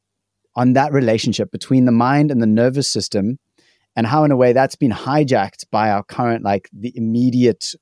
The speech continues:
um, get everything fed now, the convenience culture that we're in, and how we are navigating our ways to a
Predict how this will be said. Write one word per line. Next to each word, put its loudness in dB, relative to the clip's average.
um, -4
get 2
everything -2
fed -2
now, 0
the -6
convenience 0
culture -4
that 0
we're 0
in, -2
and -4
how 0
we 4
are 2
navigating 2
our 2
ways 0
to 0
a 2